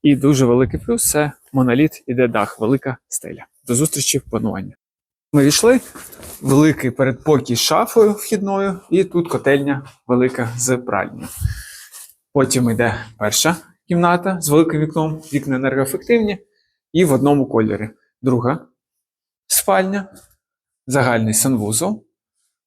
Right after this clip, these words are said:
другий санвузол, також третя спальня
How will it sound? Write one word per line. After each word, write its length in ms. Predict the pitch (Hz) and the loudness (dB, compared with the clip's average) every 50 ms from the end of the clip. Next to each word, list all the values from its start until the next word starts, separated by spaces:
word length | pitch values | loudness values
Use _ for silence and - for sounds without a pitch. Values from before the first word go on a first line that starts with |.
| _ _ - | _ _ 2
другий 680 | 127 139 143 127 113 123 135 170 180 - - - _ _ _ - | 4 4 4 4 2 2 0 -2 -2 -6 -12 -20 _ _ _ -10
санвузол, 600 | - - 185 175 165 165 180 185 180 202 208 208 208 - - _ _ _ _ _ _ _ _ _ _ _ _ _ _ _ _ _ _ _ - - - | -6 -2 0 0 2 2 2 2 2 2 0 0 -2 -6 -20 _ _ _ _ _ _ _ _ _ _ _ _ _ _ _ _ _ _ _ -16 -8 -4
також 440 | 143 131 127 131 123 117 - - - - _ _ _ _ _ _ _ _ _ | -2 -2 -2 -2 -4 -4 -4 -6 -8 -12 _ _ _ _ _ _ _ _ _
третя 420 | - 123 - - - - 147 180 185 - - - | -4 0 0 0 0 0 0 -2 -2 -4 -8 -8
спальня 560 | - - - 196 185 185 190 190 - 208 | -8 -4 -2 0 0 0 0 0 -2 -6